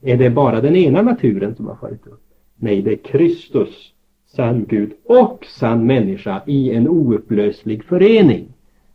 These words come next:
som har farit upp. Och han uppfyller allt. Det vill säga, människan Kristus uppfyller också allt. Och att Kristus är allvetande, det ser vi av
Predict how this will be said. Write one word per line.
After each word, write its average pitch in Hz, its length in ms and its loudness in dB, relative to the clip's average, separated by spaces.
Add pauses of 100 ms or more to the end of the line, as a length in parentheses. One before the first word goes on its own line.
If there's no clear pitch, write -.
(120)
som 101 100 -6
har 92 80 -8
farit 95 320 -10
upp. - 160 -14 (1900)
Och 113 140 -2
han 113 200 2
uppfyller 87 420 -4
allt. - 200 -10 (200)
Det - 80 -8
vill 120 120 -2
säga, 113 360 -2
människan 156 840 2
Kristus - 640 -2
uppfyller 101 760 -6
också - 420 -18
allt. 110 220 -16 (1800)
Och 180 160 2
att 190 140 0
Kristus 143 420 2
är 131 80 0
allvetande, 151 920 2
det 120 120 0
ser 123 320 2
vi 123 180 2
av 117 480 0